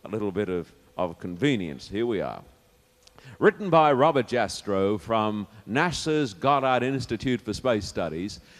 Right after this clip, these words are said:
and he has come out with this bombshell in the world of astronomy. He says,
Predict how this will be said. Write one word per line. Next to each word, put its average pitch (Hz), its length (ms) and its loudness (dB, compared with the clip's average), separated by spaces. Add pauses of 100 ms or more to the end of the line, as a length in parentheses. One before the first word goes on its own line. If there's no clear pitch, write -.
(120)
and 117 160 -2
he 196 280 -2
has 151 180 -4
come 147 260 -6
out 139 280 -6
with 120 200 -4
this 127 240 -2 (180)
bombshell 104 880 -2
in 110 120 -4
the 117 100 -2
world 98 440 2
of 104 100 0
astronomy. 76 760 -6
He 123 160 -2
says, 95 600 -2